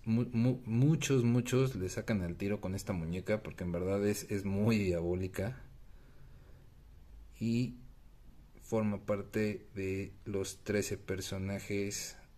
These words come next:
de este calendario de Adviento. Annabelle. Vamos.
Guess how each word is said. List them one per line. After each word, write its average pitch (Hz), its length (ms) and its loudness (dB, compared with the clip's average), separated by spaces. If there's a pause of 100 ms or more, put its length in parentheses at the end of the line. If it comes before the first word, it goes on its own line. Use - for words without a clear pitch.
(180)
de 92 300 -2
este 92 460 -4
calendario 92 420 -2
de 95 120 2
Adviento. 98 600 0 (1080)
Annabelle. 104 340 -2 (1900)
Vamos. 113 240 0